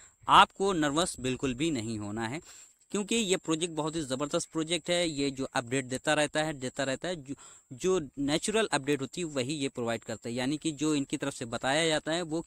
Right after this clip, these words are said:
किया भी जाता है। ऐसा नहीं है कि इनकी तरफ से बता कुछ दिया जाता है और होता बिल्कुल भी नहीं है।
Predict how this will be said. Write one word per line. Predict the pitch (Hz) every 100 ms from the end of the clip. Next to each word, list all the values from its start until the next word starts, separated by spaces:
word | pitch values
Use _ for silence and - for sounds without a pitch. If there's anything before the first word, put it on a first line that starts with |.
| -
किया | 139 131
भी | 127 143
जाता | 143 117 120
है। | 135
ऐसा | 131 165
नहीं | 156 175
है | 175
कि | 156
इनकी | 147 151
तरफ | 139 127
से | 135
बता | 131 143
कुछ | 139 151
दिया | 139 147 143
जाता | 139 151
है | 180
और | 151
होता | 131 -
बिल्कुल | 127 127 113 120
भी | 113
नहीं | 117
है। | 120